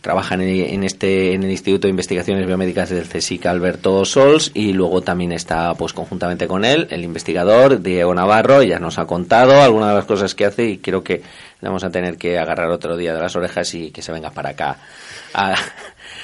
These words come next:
a que nos hable de este tema tan interesante en el que él está dirigiendo su investigación, que es en el del cáncer de páncreas. Pero hoy, ya les he dicho, vamos a hablar de redes científicas, no concretamente lo que hablaba la canción, que era borrarnos del Facebook, no.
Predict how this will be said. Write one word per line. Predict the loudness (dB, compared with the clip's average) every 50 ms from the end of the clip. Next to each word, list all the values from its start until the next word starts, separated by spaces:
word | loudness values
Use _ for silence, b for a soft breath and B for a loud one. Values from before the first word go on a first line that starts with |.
| B B B B B
a | -6 -4
que | -4 -4
nos | -2 0
hable | 0 0 2 4 4 4 4 2 2 0 -2
de | -4 -4 -4 -2 -2 -2
este | -4 -6 -4 -2
tema | 0 0 0
tan | 0 0 -2
interesante | -2 -2 -2 -4 -2 -2 -4 -2 -2 -2
en | -2
el | -2 -4 -6
que | -6 -4 -2 -2 0 0 0 -2
él | -2 -2
está | -4 -4 -4 -4
dirigiendo | -4 -4 -6 -6 -8 -6 -6 -6
su | -6 -6
investigación, | -6 -6 -6 -6 -6 -8 -8 -8 -8 -8 -10 -12
que | -10 -12
es | -12 -10 -10
en | -8 -8
el | -8 -6
del | -6 -6 -6 -6 -6 -8 -10 -10
cáncer | -10 -12 -12 -10 -10 -10 -10
de | -10 -10 -10
páncreas. | -12 -14 -14 -14 -16 -18 -18 -12
Pero | _ -4 -2 0 0 0 0 0 -2 -2
hoy, | -2 0 0 0 -2 -4
ya | -4 -6
les | -4 -2 -2
he | 0
dicho, | 0 -2 2 4 4 4 4 4
vamos | 0 -4 -4 -2 -2 0 -2 -2 -4 -4 -6 -6
a |
hablar | -4 -2 -2 -2 -2 -4
de | -6 -8 -6 -8 -10
redes | -10 -10 -10 -10 -10 -8
científicas, | -8 -8 -6 -6 -6 -6 -6 -2 -2 0 -2 0 -2
no | 0 0 0 0
concretamente | 0 0 0 0 0 0 0 0 -2 -4 -4 -4
lo | -4 -4 -4
que | -4 -6
hablaba | -6 -4 -4 -4 -4
la | -4 -4
canción, | -6 -8 -8 -6 -4 -6 -6
que | -6 -10 -14 -14 -12
era | -10 -8 -6 -4 -4 -2
borrarnos | -2 -2 -4 -4 -4 -4 -6 -8 -8 -6
del | -6 -6 -6 -6
Facebook, | -6 -6 -6 -6 -6 -8 -6
no. | -6 -6 -6 B